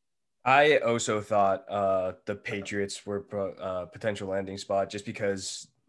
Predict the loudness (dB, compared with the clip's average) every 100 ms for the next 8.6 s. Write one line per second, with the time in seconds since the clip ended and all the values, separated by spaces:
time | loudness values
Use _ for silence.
0 | -10 -4 -2 -2 -2 -4 -6 -6 -6 -4
1 | -4 -2 -4 -4 -6 -8 -2 -2 -2 -6
2 | -6 -4 -4 -6 -8 -8 -10 -6 -2 -2
3 | -4 -8 -10 -10 -14 _ -4 -2 -2 -2
4 | -6 -8 -6 -2 -2 0 0 0 0 0
5 | -2 -6 -10 -6 -2 -2 -4 -8 -6 0
6 | 0 0 -2 -4 -2 2 2 2 0 -2
7 | -2 -4 -4 -4 -4 -4 -4 -2 -6 -6
8 | -8 -6 -6 0 0